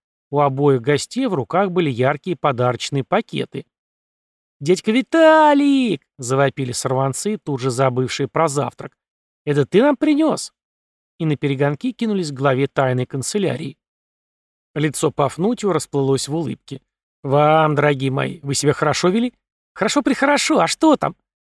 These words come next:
«Раздеться дадите?» «Раздевайся быстрее, дядька Виталий!»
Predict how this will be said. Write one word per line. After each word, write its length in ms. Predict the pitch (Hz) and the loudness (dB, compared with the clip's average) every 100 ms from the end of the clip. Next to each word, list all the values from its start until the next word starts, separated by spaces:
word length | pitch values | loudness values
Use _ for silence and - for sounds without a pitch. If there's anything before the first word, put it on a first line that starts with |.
| _ - | _ -4
«Раздеться 560 | 131 139 135 185 - - | 0 2 2 -2 -2 -4
дадите?» 500 | 131 131 240 - - _ _ | -2 0 -2 -4 -16 _ _
«Раздевайся 520 | 190 185 254 277 202 165 | -8 0 2 2 0 0
быстрее, 440 | 254 - 277 247 | -2 2 2 2
дядька 360 | 160 202 - 170 | 0 -2 -2 -4
Виталий!» 500 | 226 208 143 143 | -2 0 0 -4